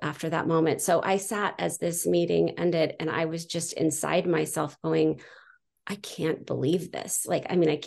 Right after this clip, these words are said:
I, I believe this because it's been told to me, but this is unreal. Like, I understand now.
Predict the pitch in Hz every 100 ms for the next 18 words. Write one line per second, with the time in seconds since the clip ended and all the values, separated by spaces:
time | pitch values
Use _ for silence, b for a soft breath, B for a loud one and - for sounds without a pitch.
0 | - 165 139 - _ - 160 139 156 151
1 | 185 330 180 - 180 - - 175 185 165
2 | 160 - - 165 165 - 208 233 160 -
3 | 190 190 202 - 175 160 143 156 226 233
4 | - B B B B - 180 175 - _
5 | _ _ _ _ _ _ _ _ _ _
6 | 175 254 269 202 143 - - - 175 214
7 | 170 170 156 135 139